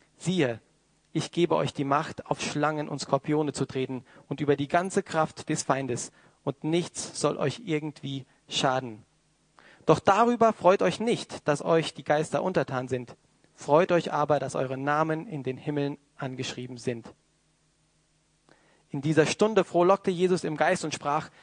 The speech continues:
"Ich preise dich, Vater, Herr des Himmels und der Erde, dass du dies vor Weisen und Verständigen verborgen hast und hast es Unmündigen geoffenbart. Ja, Vater, denn so war es wohl-,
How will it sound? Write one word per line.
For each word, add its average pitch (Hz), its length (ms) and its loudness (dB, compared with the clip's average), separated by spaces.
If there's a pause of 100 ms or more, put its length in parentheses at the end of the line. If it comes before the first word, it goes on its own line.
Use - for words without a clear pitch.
(140)
"Ich - 160 -2
preise 208 320 4
dich, 175 160 -2
Vater, 170 380 2
Herr 175 320 0
des 180 180 -2
Himmels 170 320 0
und 165 160 -4
der 156 120 0
Erde, 160 360 2 (320)
dass 156 140 2
du 170 100 0
dies 185 240 0
vor 160 220 4
Weisen 185 340 2
und 170 160 -6
Verständigen 170 540 0
verborgen 165 440 4
hast 139 280 -4 (280)
und 147 140 0
hast 156 180 0
es - 100 -8
Unmündigen 160 600 0
geoffenbart. 135 580 -2 (480)
Ja, 190 260 2
Vater, 147 320 4
denn 151 160 0
so 202 240 4
war 185 160 2
es - 160 -4
wohl-, 190 220 4